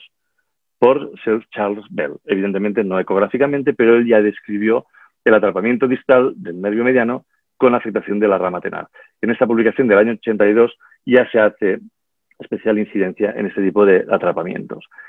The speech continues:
Y esto es lo que veríamos en una cirugía abierta, este pseudoneuroma en la zona distal, mientras que la zona proximal del nervio es completamente normal. Y esto es lo que os comentaba de las variaciones que ya conocéis sobre la salida de la rama tenar. Si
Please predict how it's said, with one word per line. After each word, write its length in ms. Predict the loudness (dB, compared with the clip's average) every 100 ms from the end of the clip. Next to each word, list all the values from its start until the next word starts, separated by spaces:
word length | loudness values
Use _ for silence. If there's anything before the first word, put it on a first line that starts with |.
| 0
Y 100 | 2
esto 200 | 4 2
es 40 |
lo 80 | 2
que 100 | 4
veríamos 460 | 4 4 2 0 -4 _ _ _
en 100 | 0
una 140 | 2
cirugía 400 | 2 0 2 2
abierta, 400 | 4 4 2 -2 -12
este 220 | -8 -4
pseudoneuroma 720 | 0 2 4 4 4 0 -4
en 140 | -2 -4
la 80 |
zona 180 | -2 0
distal, 380 | 0 2 0 0 -4 -20 _
mientras 280 | 0 2 4
que 80 | 2
la 80 |
zona 220 | 2 0 -2
proximal 420 | -4 -4 -2 2
del 140 | 2
nervio 240 | 2 0 0
es 60 |
completamente 540 | -2 -2 0 -2 -2 -4
normal. 340 | -6 -10 -14 _ _ _ -20 _ _ _ _ _ _ _ _ _
Y 160 | 2 4
esto 180 | 4 4
es 20 |
lo 60 | 2
que 80 |
os 60 | 0
comentaba 540 | -2 0 2 2 0 -4 _
de 300 | -18 -4 -2
las 120 | 0
variaciones 460 | 0 -2 -2 -6 -4
que 100 | -4
ya 120 | -2
conocéis 360 | -2 -2 -2 -4 _
sobre 220 | -4 2
la 140 | 2 2
salida 360 | -2 2 4
de 120 | 4 4
la 200 | 2 -2
rama 280 | 0 0 0
tenar. 240 | -4
Si 60 | -8